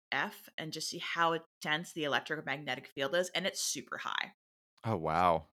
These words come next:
Speaker 1: High to the point where they actually are able to capture really interesting images on camera. Uh, the images are distorted. The film tends to, um, have a lot of what you would see in, like, typical ghost photography.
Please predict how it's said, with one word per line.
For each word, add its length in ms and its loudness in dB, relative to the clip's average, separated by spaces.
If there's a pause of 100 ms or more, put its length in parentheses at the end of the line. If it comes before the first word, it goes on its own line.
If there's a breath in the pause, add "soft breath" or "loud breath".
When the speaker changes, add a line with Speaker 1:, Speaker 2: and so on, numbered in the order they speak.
(200)
Speaker 1:
High 180 6
to 120 -8
the 80 -2
point 380 0
where 260 2
they 200 4
actually 380 4
are 120 0
able 220 -6
to 100 -14
capture 420 -6
really 340 0
interesting 400 -8
images 380 -10
on 100 -8
camera. 540 -12 (560)
Uh, 180 2
the 200 -4
images 340 -2
are 80 -2
distorted. 800 0 (320)
The 60 -2
film 380 2
tends 380 -6 (220)
to, 840 -8 (180)
um, 680 -6 (360)
have 180 -2
a 20 2
lot 240 6
of 240 0
what 140 0
you 100 -8
would 160 -8 (240)
see 400 -6 (100)
in, 240 -6
like, 180 -10
typical 360 -8
ghost 400 -6
photography. 720 -4